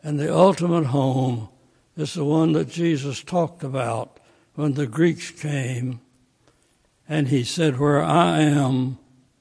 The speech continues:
you will, where you are, I will be also." I had one sister. I had seven brothers, but we all had a sister,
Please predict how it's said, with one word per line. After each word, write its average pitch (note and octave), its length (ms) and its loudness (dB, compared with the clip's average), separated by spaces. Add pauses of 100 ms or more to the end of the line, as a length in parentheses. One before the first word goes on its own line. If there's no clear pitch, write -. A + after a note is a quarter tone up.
(1040)
you C#3+ 220 -4
will, A#2 220 -4 (360)
where D#3+ 180 2
you E3+ 260 8
are, A#2+ 420 4 (320)
I D3 100 0
will B2+ 220 0
be A#2+ 180 0
also." A#2 760 -6 (1300)
I D#3+ 120 -2
had D3+ 180 2
one D3 280 2
sister. - 580 -4 (800)
I D3 100 -6
had C3 240 -2
seven C#3+ 480 -2
brothers, B2+ 600 -2
but C#3 280 -10 (260)
we D3+ 180 0
all C#3+ 300 4
had C3 240 0
a A#2+ 140 0
sister, - 680 -10